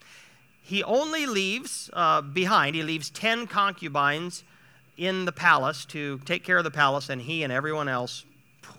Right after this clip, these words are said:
they flee. And while he is on the run from Absalom, when things are looking very dire,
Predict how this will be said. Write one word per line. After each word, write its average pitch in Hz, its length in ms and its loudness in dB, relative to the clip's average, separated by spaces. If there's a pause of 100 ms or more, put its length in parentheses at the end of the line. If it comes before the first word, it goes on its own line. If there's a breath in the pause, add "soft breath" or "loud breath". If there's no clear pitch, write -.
they 143 160 -4
flee. 127 360 -12 (760 loud breath)
And 170 160 2
while 294 400 8
he 277 200 0
is 185 160 0
on 220 320 2
the 277 80 -2
run 233 320 2
from 233 160 0
Absalom, 147 840 0 (440 loud breath)
when 190 420 4
things 247 440 0
are 185 160 4
looking 165 400 -4
very 269 520 6
dire, 220 640 10